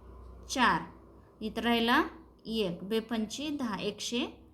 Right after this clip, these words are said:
पंचवीस आला आपला, पुढची संख्या एकशे पंचवीस. आता इथं तीन न गुणायचं आहे आपल्याला. बघा इथं, इथं चार, आता इथं हे तीन, गुणुले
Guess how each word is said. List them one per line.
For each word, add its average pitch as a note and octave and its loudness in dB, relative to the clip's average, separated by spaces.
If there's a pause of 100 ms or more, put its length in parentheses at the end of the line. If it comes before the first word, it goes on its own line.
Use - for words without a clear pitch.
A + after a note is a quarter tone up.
(320)
पंचवीस A#3+ 4
आला E3+ 0
आपला, - -6 (640)
पुढची G#3 -4
संख्या F3 -2
एकशे A#3 -6 (460)
पंचवीस. G#3+ -6 (300)
आता F#3+ -2
इथं B3+ 0 (500)
तीन C#4 6
न A#3+ 10
गुणायचं G3 0
आहे F3+ -2
आपल्याला. F3 -2 (120)
बघा F#3+ -8
इथं, F3+ -6
इथं F3+ -14
चार, G#3 -6
आता G#3 -10
इथं G3 -12
हे A3+ -8
तीन, B3 -6 (560)
गुणुले G#3+ -2